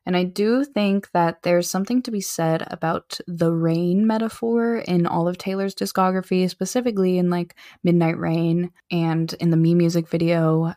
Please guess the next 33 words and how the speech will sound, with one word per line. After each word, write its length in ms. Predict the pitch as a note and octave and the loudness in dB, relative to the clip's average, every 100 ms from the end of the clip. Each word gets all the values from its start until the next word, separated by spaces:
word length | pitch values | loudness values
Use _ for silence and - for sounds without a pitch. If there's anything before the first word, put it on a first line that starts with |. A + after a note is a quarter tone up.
| - | -8
at 160 | E3 | -8
the 40 | E3 | -6
very 260 | D#3 E3 - | -6 -6 -2
end 300 | F3 E3+ E3+ | 0 2 0
when 160 | E3 | -2
she 400 | E3 - - F#3+ - | -6 -8 -10 -10 -10
has, 300 | - - - | -6 -6 -6
like, 160 | - - | -8 -2
umbrellas 600 | E3 E3 - - - - | -2 0 -2 -6 -8 -8
and 120 | - | -10
she's 260 | F3+ - - | -10 -12 -10
walking 280 | - - - | -10 -10 -10
around 320 | - - - | -8 -6 -8
with 460 | - E3+ - - - _ - | -8 -10 -14 -20 -20 _ -4
Brendan 340 | F3 E3+ E3 | -2 0 2
Urie. 520 | E3+ A#3 G#3+ G#3 G3+ - - - _ | 2 2 0 0 -2 -8 -20 -20 _
She 200 | - G#3+ | -4 -4
tends 280 | G3+ A3 A3+ | -2 -2 -2
to 80 | B3+ | -2
use 340 | G3 F#3 F#3+ | 0 0 0
umbrellas 600 | - F3 E3+ E3+ E3+ E3+ | 0 0 2 2 2 0
and 280 | - F3 E3+ | 0 0 0
rain 480 | E3+ E3 E3 F3 F3 - - - _ _ | 2 2 2 0 -2 -8 -20 -20 _ _
as 280 | F3 E3+ - | 0 0 0
this 680 | E3+ E3 - - - - - - - | 0 0 -2 -8 -8 -10 -14 -18 0
metaphor 440 | F#3 F3+ E3+ E3+ | 4 4 4 2
for 140 | E3 - | 2 -6
covering 500 | - E3 E3 E3+ F#3+ | -2 0 4 4 4
things 460 | G3 F#3+ F#3+ G3 | 4 4 4 4
and 100 | F#3+ | 2
protecting 460 | F3 - E3+ - F3+ | -2 -4 -8 0 0
herself 800 | F3+ F#3+ - F3+ F3 F3 F#3 - | 2 -2 2 4 6 4 0 -8
and, 480 | - F#3 C#3 - G3 | -4 -2 -2 -4 -6